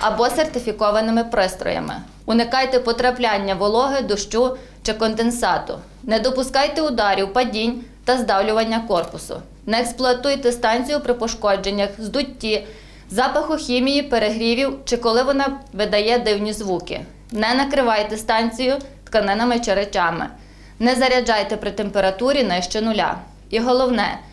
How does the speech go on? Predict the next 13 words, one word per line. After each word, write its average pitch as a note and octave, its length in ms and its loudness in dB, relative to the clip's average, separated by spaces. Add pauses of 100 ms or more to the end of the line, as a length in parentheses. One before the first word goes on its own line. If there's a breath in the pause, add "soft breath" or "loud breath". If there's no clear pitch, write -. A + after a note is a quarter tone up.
(280 loud breath)
якщо G#3 300 0
ви D#4+ 100 2
тільки D#4+ 300 -2
побачили G#3 640 2
загорання, B3+ 640 2
негайно B3 540 2
телефонуйте C4+ 880 0
за G#3 180 0
номером G#3+ 420 0
сто F#3+ 200 0
один. F#3+ 320 2 (560 loud breath)
Кожна B3+ 300 2
хвилина — A3+ 560 2